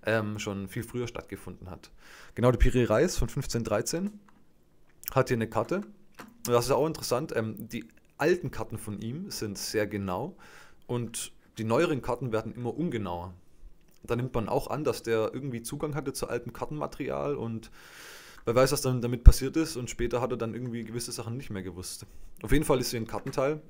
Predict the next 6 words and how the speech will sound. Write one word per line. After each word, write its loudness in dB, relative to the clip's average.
wo 0
zum -8
Teil 0
Brasilien -6
drauf -2
ist -12